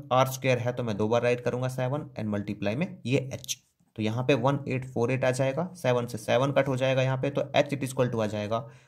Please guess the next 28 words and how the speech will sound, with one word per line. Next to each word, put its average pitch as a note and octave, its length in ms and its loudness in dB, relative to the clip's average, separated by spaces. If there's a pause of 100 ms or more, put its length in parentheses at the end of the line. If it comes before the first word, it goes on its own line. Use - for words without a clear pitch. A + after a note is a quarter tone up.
(180)
वन B2+ 280 2 (140)
एट A2 280 -2 (200)
फोर G#2+ 320 -2
एट G2+ 260 -6 (320)
and G#2 280 0 (420)
यहाँ G#2+ 240 -2
पे C#3+ 120 6
जो C3+ 140 2
मल्टीप्लाई A#2+ 540 2
में G#2+ 100 -2
है A2+ 160 -2
इस A2 160 -4
एच - 180 -6
के D#3 200 4
वो C3+ 320 0
इसके E3 300 -4 (240)
डिवीजन D3 320 8
में G#2 140 -2
आएगा, F#2 180 -6
तो F#2 140 -8
ये A2 60 -2
आ G#2+ 40 -2
जाएगा A#2+ 220 -2
ट्वेंटी A#2+ 360 -4
टू B2 240 -6
मल्टीप्लाई G2 520 -4
में F#3 180 -4 (240)
सेवन। F#2+ 360 2